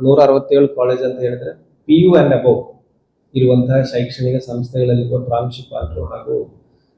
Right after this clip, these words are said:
ಅವರ ಅಡ್ಮಿನಿಸ್ಟ್ರೇಟರ್ಸ್ ಅನ್ನು ಕರೆದು ಒಂದು ಮೀಟಿಂಗ್ ಮಾಡಿದ್ವಿ. ಉಡುಪಿ, ಮಂಗಳೂರು ಹಾಗೆ ಒಂದು ಶೈಕ್ಷಣಿಕ ಕಾಶಿ, ಆದ್ರೆ, ಆ, ಸುಮಾರು ವರ್ಷಗಳಿಂದ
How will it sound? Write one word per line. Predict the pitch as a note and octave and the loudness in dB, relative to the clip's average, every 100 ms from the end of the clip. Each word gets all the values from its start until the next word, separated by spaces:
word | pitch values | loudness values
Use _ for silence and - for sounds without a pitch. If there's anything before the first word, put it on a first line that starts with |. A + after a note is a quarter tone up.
| _ | _
ಅವರ | B2+ C3 | 2 2
ಅಡ್ಮಿನಿಸ್ಟ್ರೇಟರ್ಸ್ | B2 B2 B2+ B2+ C3 B2+ - C3+ | 2 -2 -2 -2 -6 -6 -6 -4
ಅನ್ನು | C3 | -4
ಕರೆದು | C3 B2 B2+ | -2 -2 0
ಒಂದು | B2 A#2 | 0 0
ಮೀಟಿಂಗ್ | A#2+ B2 C3 C3+ | 2 2 2 -2
ಮಾಡಿದ್ವಿ. | C#3 - - _ _ _ _ _ _ _ _ _ _ _ _ _ _ _ _ _ _ _ C#3+ | -4 -10 -20 _ _ _ _ _ _ _ _ _ _ _ _ _ _ _ _ _ _ _ 4
ಉಡುಪಿ, | D3+ D3+ E3+ D#3 C3 - - | 6 8 8 8 6 2 -2
ಮಂಗಳೂರು | B2 C#3+ E3 D3+ | 0 6 6 6
ಹಾಗೆ | C#3+ D#3 | 6 6
ಒಂದು | C#3 C3+ | 4 2
ಶೈಕ್ಷಣಿಕ | C3 B2+ - C#3 C3+ - | 0 -4 -4 -6 -8 -8
ಕಾಶಿ, | A#2+ A#2+ B2 - _ - | -8 -8 -16 -20 _ -12
ಆದ್ರೆ, | B2 B2+ A#2+ - - _ _ _ _ _ - | -8 -2 -2 -4 -14 _ _ _ _ _ -8
ಆ, | B2+ A#2+ B2 A#2+ _ _ _ _ _ _ | -4 -2 -2 -6 _ _ _ _ _ _
ಸುಮಾರು | - D3+ D#3+ D#3+ | 0 4 6 6
ವರ್ಷಗಳಿಂದ | D3 - C#3+ C#3+ C#3 | 4 4 4 4 4